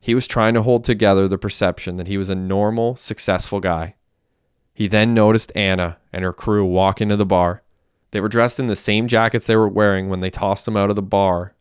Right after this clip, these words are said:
one time before. Anna and her partner circled. Derek had nowhere to hide. Anna spotted him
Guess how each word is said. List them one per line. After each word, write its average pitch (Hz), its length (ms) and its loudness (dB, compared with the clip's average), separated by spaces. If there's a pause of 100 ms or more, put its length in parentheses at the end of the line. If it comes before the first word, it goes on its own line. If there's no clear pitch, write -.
one 92 320 -4
time 92 280 -4
before. - 520 -8 (680)
Anna 110 280 2
and 131 180 2
her 120 80 0
partner 98 360 0
circled. 95 580 -4 (280)
Derek 107 220 2
had 101 160 0
nowhere 95 320 2
to 101 80 2
hide. 82 400 -4 (400)
Anna 101 220 -2
spotted 101 440 0
him 151 220 0